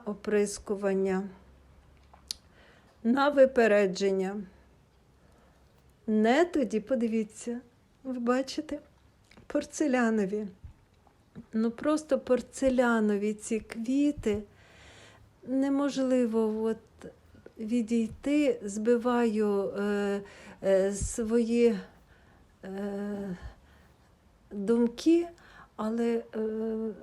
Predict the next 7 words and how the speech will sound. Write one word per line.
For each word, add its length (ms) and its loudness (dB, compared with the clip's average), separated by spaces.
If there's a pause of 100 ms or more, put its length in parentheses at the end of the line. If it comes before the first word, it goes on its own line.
(100)
розглядаю, 1000 2
от 240 -6 (240)
кожний 500 2
рік 380 2
вони 300 0
мене 420 -2
дивують, 800 0